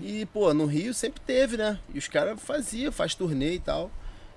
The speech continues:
Isso é, na verdade, é o mesmo rap, né? Só uma vertente diferente, mas o, o rap tem uma dificuldade, né? Em,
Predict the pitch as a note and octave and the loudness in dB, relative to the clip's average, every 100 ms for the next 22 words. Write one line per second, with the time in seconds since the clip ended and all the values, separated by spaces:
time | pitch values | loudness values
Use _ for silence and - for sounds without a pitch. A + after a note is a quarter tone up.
0 | - - - G3+ A3+ B3+ A3+ A#3+ C4+ D4 | -18 -6 -2 0 2 2 4 6 8 10
1 | D4 C#4+ F4 B3+ B3+ G#3 F3+ F3 - G#3 | 10 10 8 8 8 6 6 6 6 4
2 | A#3+ B3+ B3+ B3 A3+ A3 A#3 A3+ A3 B3 | 6 4 4 6 4 2 -4 2 6 6
3 | G#3 F#3+ D#3+ D#3 D3+ - - - - - | 4 2 4 4 4 -2 -6 -20 -20 -14
4 | - F#3 F#3 F#3 F#3+ D#3 F3 G#3 - B3 | -4 -2 -2 2 4 6 10 10 8 -2
5 | - A#3 B3 B3 - C4+ B3 A3 E3+ E3 | 0 4 4 4 0 2 8 10 10 8
6 | D#3+ D#3+ D3+ | 8 6 4